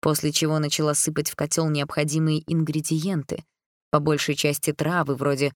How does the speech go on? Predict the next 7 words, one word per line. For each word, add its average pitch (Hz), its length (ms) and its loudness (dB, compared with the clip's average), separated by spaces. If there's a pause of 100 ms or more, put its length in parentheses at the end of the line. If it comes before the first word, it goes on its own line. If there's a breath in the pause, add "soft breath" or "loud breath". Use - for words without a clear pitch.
наперстянки 156 1000 0 (220)
и 170 100 4
аконита, 165 720 0 (380)
хотя 160 280 2
было 170 200 2
среди 160 340 0
них 170 260 0